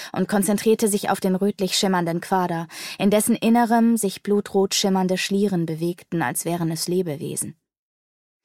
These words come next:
In diesen Schlieren waren das Wissen und die Weisheit der stummen Götter gespeichert, das wusste der Engel, ebenso wie er wusste, dass es zu diesem Kubus noch ein Gegenstück gab, den Würfel des Unheils,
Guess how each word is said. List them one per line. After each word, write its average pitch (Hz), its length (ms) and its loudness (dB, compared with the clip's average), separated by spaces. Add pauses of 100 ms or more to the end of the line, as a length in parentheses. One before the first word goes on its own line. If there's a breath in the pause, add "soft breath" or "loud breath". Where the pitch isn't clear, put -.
(360 loud breath)
In 220 140 6
diesen 247 260 4
Schlieren 247 520 2
waren 214 260 2
das 190 220 0
Wissen 208 300 2
und 180 180 -2
die 175 140 -2
Weisheit 185 460 0
der 180 80 0
stummen 175 380 0
Götter 180 300 -2
gespeichert, 170 600 -4 (400 loud breath)
das - 240 -2
wusste 202 280 0
der 160 160 -2
Engel, 160 300 0 (340 soft breath)
ebenso 226 420 4
wie 226 120 2
er 190 160 2
wusste, 220 300 0
dass 196 180 0
es 185 120 -4
zu - 140 -2
diesem 190 260 0
Kubus 196 420 0
noch 196 140 0
ein 185 160 2
Gegenstück 185 540 -2
gab, - 360 -10 (460)
den - 180 -10
Würfel 175 360 0
des 160 240 -6
Unheils, 160 680 -2